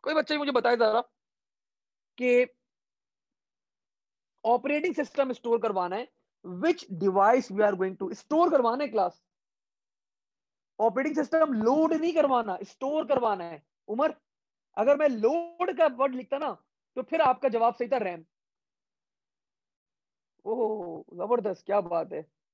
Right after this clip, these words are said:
ओहो, मूसा, excellent। तो क्लास, whenever we want to store the operating system, हम लोग, class, select करते हैं,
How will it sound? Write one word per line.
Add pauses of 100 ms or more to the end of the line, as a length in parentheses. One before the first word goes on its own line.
(2250)
ओहो,
मूसा,
excellent। (720)
तो
क्लास,
whenever
we
want
to
store
the
operating
system, (760)
हम
लोग,
class,
select
करते
हैं,